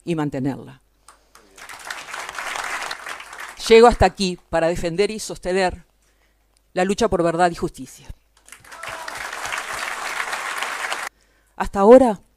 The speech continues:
me he dedicado a hacer las preguntas.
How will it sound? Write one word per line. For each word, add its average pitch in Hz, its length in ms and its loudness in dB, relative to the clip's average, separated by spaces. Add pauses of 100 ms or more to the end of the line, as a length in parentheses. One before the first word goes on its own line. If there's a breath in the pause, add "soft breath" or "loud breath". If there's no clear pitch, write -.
(640)
me 208 200 4
he 226 60 6
dedicado 196 460 2
a - 20 0
hacer 170 220 -8
las 165 160 -6
preguntas. 147 800 -12